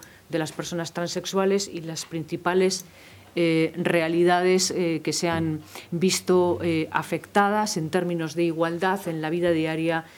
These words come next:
de las personas transexuales, ¿no? Por tanto, han dado respuesta a una realidad y a una realidad sentida también por el colectivo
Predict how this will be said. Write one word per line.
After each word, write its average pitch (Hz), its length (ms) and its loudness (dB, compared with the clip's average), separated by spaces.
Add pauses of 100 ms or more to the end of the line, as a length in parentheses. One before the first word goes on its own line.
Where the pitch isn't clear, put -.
(120)
de 165 160 -2
las 160 160 -6
personas 147 400 -8
transexuales, 131 720 -10
¿no? 156 80 -12
Por 156 180 -20
tanto, 147 440 -4 (280)
han 156 160 -2
dado 160 380 0 (240)
respuesta 165 420 -2
a 165 40 0
una 165 180 -2
realidad 175 500 2
y 185 40 0
a 165 40 0
una 160 120 0
realidad 156 320 2
sentida 175 600 2
también 160 360 -2
por 156 120 -2
el 156 140 -2
colectivo 175 560 2